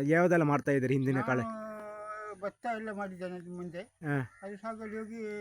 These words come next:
Speaker 2: ತೋಟ ಅಡಿಕೆ ಮಾಡಿದ್ದೇನೆ, ತೆಂಗು ಮಾಡಿದ್ದೇನೆ.
Speaker 1: ಆ.
Speaker 2: ಅದರ ಮೇಲೆ ಇದು ಬದನೆ, ಬೆಂಡೆಕಾಯಿ, ತೊಂಡೆಕಾಯಿ
Speaker 1: ಆ.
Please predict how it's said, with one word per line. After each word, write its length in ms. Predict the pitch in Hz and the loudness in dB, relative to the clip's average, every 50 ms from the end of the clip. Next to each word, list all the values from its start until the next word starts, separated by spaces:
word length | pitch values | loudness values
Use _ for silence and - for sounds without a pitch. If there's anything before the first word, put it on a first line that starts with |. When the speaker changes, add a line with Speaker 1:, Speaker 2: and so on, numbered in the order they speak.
| 202 202 202 202 202 190 | -8 -8 -8 -10 -10 -10
Speaker 2:
ತೋಟ 280 | - 196 202 220 208 214 208 208 208 208 208 | -10 -10 -10 -10 -8 -10 -10 -8 -8 -8 -8
ಅಡಿಕೆ 260 | 196 180 190 - 233 | -8 -8 -10 -10 -8
ಮಾಡಿದ್ದೇನೆ, 640 | 214 202 180 160 160 185 190 208 226 226 214 190 - | -6 -6 -8 -8 -8 -10 -10 -10 -10 -10 -12 -10 -10
ತೆಂಗು 260 | 202 196 202 202 208 | -8 -8 -8 -6 -6
ಮಾಡಿದ್ದೇನೆ. 760 | 196 175 160 156 156 165 156 175 233 240 233 185 147 139 135 | -8 -8 -8 -10 -12 -12 -12 -12 -14 -12 -8 -4 -4 -2 -2
Speaker 1:
ಆ. 20 | 127 - _ _ _ _ _ _ _ - | -4 -8 _ _ _ _ _ _ _ -14
Speaker 2:
ಅದರ 220 | 208 214 214 208 220 | -12 -12 -10 -10 -8
ಮೇಲೆ 680 | 214 208 214 220 220 220 262 285 269 254 240 214 202 202 208 220 214 202 196 - _ _ _ _ _ - | -8 -8 -8 -8 -8 -8 -8 -8 -8 -8 -10 -12 -14 -16 -20 -20 -20 -18 -20 -20 _ _ _ _ _ -14
ಇದು 180 | 208 185 214 | -12 -10 -8
ಬದನೆ, 880 | 202 196 208 196 202 202 190 196 196 196 202 202 196 196 196 196 196 196 | -6 -6 -6 -4 -4 -4 -4 -2 -4 -4 -4 -4 -6 -6 -8 -8 -8 -10
ಬೆಂಡೆಕಾಯಿ, 720 | 185 190 196 196 190 208 196 - 196 196 196 196 190 202 208 - _ _ _ _ _ _ | -6 -6 -8 -6 -6 -8 -6 -4 -2 0 0 0 -2 -6 -10 -14 _ _ _ _ _ _
ತೊಂಡೆಕಾಯಿ 600 | - 190 185 190 202 190 196 196 196 202 208 202 _ _ _ - - - 156 | -8 -6 -6 -4 -4 -2 -2 -2 -2 -2 -6 -10 _ _ _ -20 -14 -6 -2
Speaker 1:
ಆ. 140 | 143 143 | -2 -2